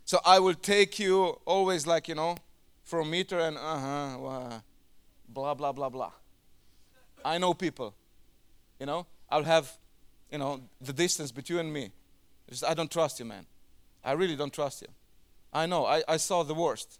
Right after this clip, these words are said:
You know, I, I, I will not, <laughs> this is not my testimony right now, but I saw everything. By everything, mean every-, everything. Out of killings, out, out of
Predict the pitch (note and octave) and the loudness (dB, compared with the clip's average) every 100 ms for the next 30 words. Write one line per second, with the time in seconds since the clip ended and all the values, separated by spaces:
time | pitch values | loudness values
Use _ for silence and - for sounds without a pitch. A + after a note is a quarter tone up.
0 | - C3 C#3 D#3 E3 A#2 D#3+ E3 F3 F3+ | -16 -10 -4 -2 -2 -2 0 4 4 4
1 | F3 D3+ D3 - D3 - - - - F#3 | 0 -4 -8 -12 -14 -14 -20 -20 -6 -4
2 | E3+ C#3 D#3 - - - - - C#3+ D#3+ | -4 -2 -2 -4 -10 -20 -20 -10 0 0
3 | D3+ C#3+ - D3+ A#2+ C3 C3 C3 B2+ B2 | 2 -2 -4 -8 -6 -6 -4 -4 -4 -6
4 | A#2 C#3 - D#3 D3+ - E3 D3 C#3 C#3 | -4 -4 0 0 2 0 0 0 0 -2
5 | C3+ C#3+ A2+ - - - - - - - | -4 -8 -10 -12 -20 -20 -20 -20 -20 -20
6 | _ - C3 - E3 E3+ E3+ G#3 G3+ E3+ | _ 0 0 4 4 4 2 0 -2 -2
7 | E3 D#3 - - D#3+ D#3+ - D#3 F3 E3 | -2 -4 -2 2 2 2 -2 0 2 0
8 | - A2+ - _ - - - - - - | -4 -10 -12 _ -20 -20 -20 -20 -20 -20
9 | - - - - E3 F3+ - - F#3+ E3 | -20 -20 -20 0 2 4 0 -4 -4 -2
10 | C#3+ D#3+ D#3 D3+ D#3 D3+ | 0 0 0 0 0 -2